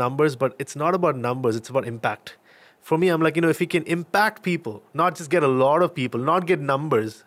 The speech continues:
who simply watch, we really wanna make impact. And so, like,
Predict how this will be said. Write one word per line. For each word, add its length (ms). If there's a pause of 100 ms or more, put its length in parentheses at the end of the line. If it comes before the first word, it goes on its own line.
who 120
simply 400
watch, 400
we 60
really 240
wanna 180
make 180
impact. 480 (640)
And 160
so, 120
like, 220